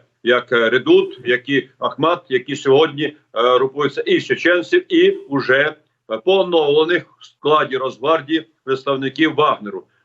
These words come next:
Тому такий контингент сьогодні кидається поетапно, для того, щоб хоча б по, е, десять, п'ятнадцять, там, чи, е, біля сотні метрів, е, наступати біля Авдіївки. А по,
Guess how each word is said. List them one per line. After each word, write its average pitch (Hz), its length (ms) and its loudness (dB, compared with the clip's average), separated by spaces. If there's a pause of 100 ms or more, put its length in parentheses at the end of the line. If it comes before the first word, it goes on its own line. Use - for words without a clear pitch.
(100)
Тому 185 280 2
такий 170 320 0
контингент 147 560 0
сьогодні 143 280 -2
кидається 139 500 0
поетапно, 139 800 -2 (160)
для 127 100 0
того, 156 200 2
щоб 135 220 -4 (280)
хоча 147 340 0
б - 60 -4 (260)
по, 135 320 0 (240)
е, 98 80 -4
десять, 151 440 -2 (140)
п'ятнадцять, 135 560 -6
там, 123 140 -2
чи, 123 280 -4 (220)
е, 117 120 2
біля 131 240 0
сотні 160 340 -2
метрів, 143 420 -2
е, 117 560 0
наступати 123 600 -2
біля 127 180 0
Авдіївки. 110 520 -4 (180)
А 135 180 2
по, 139 320 -2